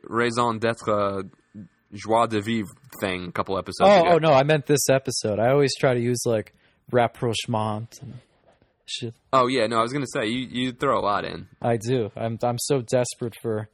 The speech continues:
Speaker 2: my future wife may be listening. I don't know if you guys know. I'm, <laughs> I'm not married. <laughs>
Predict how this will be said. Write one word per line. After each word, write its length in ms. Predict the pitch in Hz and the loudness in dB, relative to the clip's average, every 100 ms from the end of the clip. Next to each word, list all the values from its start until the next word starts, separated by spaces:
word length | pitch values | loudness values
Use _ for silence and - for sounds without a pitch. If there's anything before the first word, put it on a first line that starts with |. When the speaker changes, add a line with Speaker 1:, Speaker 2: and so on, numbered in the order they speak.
| _ _ _ _ _ _ | _ _ _ _ _ _
Speaker 2:
my 120 | 147 151 | 2 2
future 300 | - 196 - | 0 -2 -2
wife 320 | 135 147 160 - | 4 4 4 0
may 120 | 135 117 | -2 0
be 120 | 120 | 2
listening. 460 | 127 131 123 104 | 0 -2 -6 -4
I 60 | 110 | -2
don't 100 | 120 | -2
know 120 | 123 | -2
if 140 | 113 120 | -4 -4
you 60 | |
guys 280 | 117 107 104 | -2 -2 -4
know. 280 | 117 117 104 | -2 -2 -2
I'm, 160 | 101 - _ _ _ | -10 -14 _ _ _
<laughs> 340 | - - - | -12 -4 -2
I'm 140 | 170 143 | -2 0
not 240 | 127 120 | 2 2
married. 400 | 127 123 120 123 - - 392 | 0 0 0 -2 -8 -14 -10
<laughs> 280 | - 349 | -10 -8